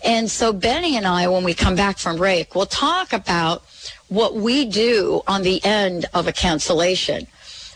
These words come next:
But more importantly, why it is, it was so significant for each and every one of us to understand that behind the word cancel is the emotion of disappointment,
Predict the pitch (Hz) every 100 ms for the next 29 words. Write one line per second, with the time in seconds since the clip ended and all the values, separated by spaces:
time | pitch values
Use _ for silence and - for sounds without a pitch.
0 | - 254 233 240 320 349 269 - 233 233
1 | 196 - 170 156 147 - 180 175 208 262
2 | 294 294 285 240 233 220 214 196 156 -
3 | - - - - - - _ - 208 185
4 | 185 160 - - 240 240 262 - 247 220
5 | 202 - 196 180 165 - 185 - 226 -
6 | 254 233 220 196 196 185 180 - - -
7 | - - - - 233 214 233 254 - -
8 | 214 180 185 180 202 175 180 208 220 226
9 | 233 226 190 180 185 185 - 202 202 190
10 | - - - - - - - - - -
11 | 226 190 - 190 175 180 208 - 208 185
12 | 165 - 170 190 - 220 233 240 240